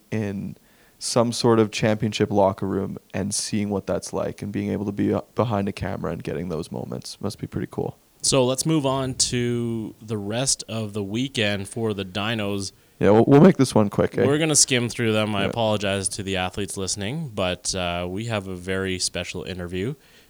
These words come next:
Speaker 2: uh, a lengthy one, <laughs>
Speaker 1: Yes.
Speaker 2: with, uh, Tom Sora and Jacob Reed from Dinos Men's Volleyball. So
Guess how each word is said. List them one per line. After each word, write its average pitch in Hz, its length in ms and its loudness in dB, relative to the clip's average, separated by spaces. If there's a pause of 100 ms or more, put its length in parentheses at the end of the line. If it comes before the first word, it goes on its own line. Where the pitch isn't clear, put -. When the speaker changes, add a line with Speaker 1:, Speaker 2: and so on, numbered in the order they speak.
(220)
Speaker 2:
uh, 90 240 -4
a 82 60 -6
lengthy 101 400 -2
one, 92 300 -2
<laughs> - 40 -8
Speaker 1:
Yes. 90 540 2
Speaker 2:
with, 110 380 0
uh, 101 160 2
Tom 120 320 -2
Sora 110 320 0
and 98 180 -6
Jacob 98 380 -2
Reed 92 320 -2
from 90 340 -6
Dinos 101 400 -4
Men's 95 320 -4
Volleyball. 98 540 -4
So 69 320 -6